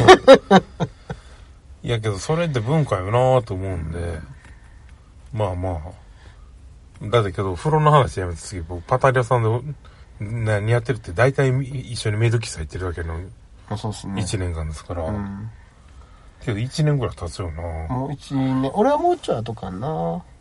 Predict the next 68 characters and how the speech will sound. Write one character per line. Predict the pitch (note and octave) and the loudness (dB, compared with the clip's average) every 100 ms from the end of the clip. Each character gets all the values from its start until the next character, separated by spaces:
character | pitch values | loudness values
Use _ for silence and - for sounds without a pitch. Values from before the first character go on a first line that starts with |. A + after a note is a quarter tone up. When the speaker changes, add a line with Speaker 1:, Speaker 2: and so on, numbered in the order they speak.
| - - - - - - - | -20 -20 -20 -20 -20 -20 -10
Speaker 1:
今 | - C#3+ | -6 0
年 | C#3 - C3+ | 0 2 0
の。 | B2 A#2+ A2+ | 2 2 8
Speaker 2:
三、 | F3 F#3 | 8 8
四 | G3+ A#3 G#3+ | 8 6 6
月 | C3+ - | 2 0
ぐ | D#3 | 0
ら | A2+ | 0
い | |
ち | G2 | -2
ゃ | G2 | -8
う | |
か | - - | -8 -16
な。 | - - - - - - - - | -18 -20 -20 -20 -20 -20 -20 -10
Speaker 1:
ま | F2 | -8
あ、 | |
言 | E2+ F#2 C#3 | -4 -2 0
う | |
て | C#3+ | 2
る | B2 | 2
間 | A#2+ | 2
に | A#2 | 2
一 | A2 D#2+ | -2 -4
年 | C#2+ | -6
だ | |
ね。 | C2 - | -8 -10
だ | - | -8
か | A2 | -6
ら、 | G#2+ | -4
Speaker 2:
う | |
ん。 | |
Speaker 1:
も | G#2 F#2+ - - | -6 -8 -10 -2
う | |
一 | C3 C#3 | 4 6
月 | |
終 | |
わ | |
っ | |
た | |
よ。 | |
Speaker 2:
あ、 | |
で | G#3+ | 8
も、 | F#3+ | 8
で | A3 | 10
も、 | F#3 | 10
あ、 | F3+ | 8
で | F#3+ | 6
も | D#3+ | 6
ち | |
ゃ | F3 | 6
う | |
わ。 | A#2 | 6
確 | - - E3 E3+ | 2 -10 -6 0
か | B2 | 2
に | |
去 | F#3 | 4
年 | F3+ | 2
の | F3 | 4
一 | F#3+ | 2
月 | F3 | 2
ぐ | E3+ | 2
ら | A#2 | 2
い | |
か | F#2 | 0
ら | F2 | -8
っ | |
す | - | -10
わ。 | F#2 | -14